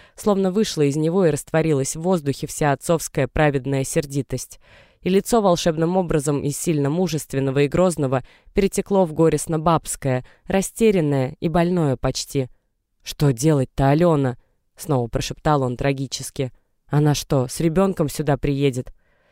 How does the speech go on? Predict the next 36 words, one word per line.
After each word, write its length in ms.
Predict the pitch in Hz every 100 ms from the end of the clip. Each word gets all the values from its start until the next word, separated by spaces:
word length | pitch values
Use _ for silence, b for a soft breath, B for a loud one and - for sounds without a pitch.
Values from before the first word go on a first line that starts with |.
| _ _
«Да 60 | -
я 200 | 131 147
уже 180 | 135 147
все 180 | - 160
придумала, 600 | - 151 175 143 131 139
Гриш. 380 | 156 147 - - b b b
И 80 | 175
мама 260 | 180 208 190
со 140 | -
своей 240 | - 165
подругой 480 | 156 165 156 196 160
там 240 | - 151 139
подсуетились. 880 | 160 - 190 185 - 151 127 - - b b b b
В 60 |
общем, 400 | 160 - 156 151
не 100 | 175
будет 340 | 202 208 139 -
никакого 460 | 139 147 - 196
ребенка. 640 | 160 151 143 127 - 127 - _ _ _
Ее 320 | 160 165 180
оформят 440 | 165 - 220 180 135
как 160 | 147 -
суррогатную 580 | 170 151 170 - 175
мать. 300 | 170 139 127
Она 160 | 147 170
родит 360 | 175 165 220 -
и 40 |
отдаст 360 | 147 135 165 -
ребенка. 580 | 165 139 135 131 135 127 b b b
Где-то 320 | - 135 151 151
в 40 |
начале 400 | 151 - 160 147
апреля 320 | 147 190 185
все 200 | 139 -
это 140 | 147 135
произойдет. 720 | - 139 147 143 131 123